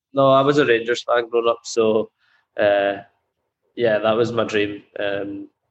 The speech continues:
when I heard that, and then I did, I spent a, spent a good eight or nine years, something there. So, um, I've got good memories, bad memories, but at the time when you're that age and you hear that you want, that Rangers want to sign you, that's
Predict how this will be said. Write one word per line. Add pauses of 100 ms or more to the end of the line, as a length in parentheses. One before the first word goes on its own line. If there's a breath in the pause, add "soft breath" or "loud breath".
(240)
when
I
heard (180)
that, (400 loud breath)
and
then (100)
I
did,
I
spent
a, (160)
spent
a
good (120)
eight
or
nine
years,
something
there.
So, (580)
um, (460)
I've
got
good
memories,
bad
memories,
but (640)
at
the
time
when
you're
that
age
and
you
hear
that (540)
you
want, (160)
that
Rangers
want
to
sign
you,
that's